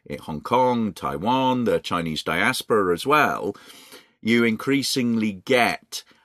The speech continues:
a sort of an undercurrent of oral histories or, or first-hand written accounts. There are lots of famous writers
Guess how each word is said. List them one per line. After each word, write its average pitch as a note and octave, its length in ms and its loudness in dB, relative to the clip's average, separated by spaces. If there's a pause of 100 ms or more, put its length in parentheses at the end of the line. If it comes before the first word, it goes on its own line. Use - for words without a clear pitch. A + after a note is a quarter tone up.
(140)
a F2 80 -12
sort G#2 180 0
of F#2+ 80 2
an G2 240 0
undercurrent G#2+ 1120 -2 (140)
of F2+ 440 0 (320)
oral A2+ 520 2
histories F#2+ 880 0 (100)
or, D2+ 560 0
or C#2+ 180 -2
first-hand G2 840 -2
written F2 240 -6
accounts. G#2 380 -4
There E2 100 -6
are F2+ 40 -4
lots - 120 -10
of - 80 -14
famous B2 480 2
writers G#2 500 0